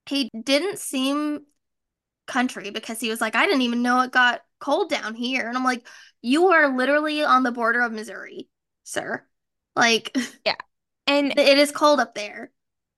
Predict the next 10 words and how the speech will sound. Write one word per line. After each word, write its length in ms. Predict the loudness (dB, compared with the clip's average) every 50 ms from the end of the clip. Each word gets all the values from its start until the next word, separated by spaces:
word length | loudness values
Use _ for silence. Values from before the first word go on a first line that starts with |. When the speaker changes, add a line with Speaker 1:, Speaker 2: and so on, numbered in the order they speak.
| _ _ _ _ -4
Speaker 1:
You 160 | 0 2 2
are 80 | 4 4
in 260 | 4 2 0 0 0
the 160 | 0 0 0
north, 540 | 2 0 0 0 0 0 -2 -2 -6 _ _ _ _ _ _ _ _ _ _ -6
like, 200 | -6 -6 -4 -2
basically 400 | -2 0 0 -2 -4 -6 -4 -4
the 80 | -2 -2
Midwest 480 | 0 0 0 -2 -4 -6 -6 -8 -8
almost." 580 | -8 -8 -8 -12 -10 -10 -10 -10 -12 -18 -20